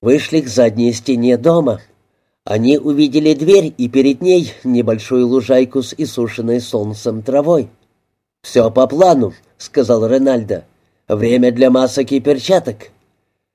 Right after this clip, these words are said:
Вначале они надели маски,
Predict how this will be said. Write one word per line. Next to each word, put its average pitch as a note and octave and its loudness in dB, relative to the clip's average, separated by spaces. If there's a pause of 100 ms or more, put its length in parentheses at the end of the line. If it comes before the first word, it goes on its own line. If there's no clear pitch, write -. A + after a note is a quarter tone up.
(320)
Вначале A2 2
они D3+ 0
надели D3+ 2
маски, E3 0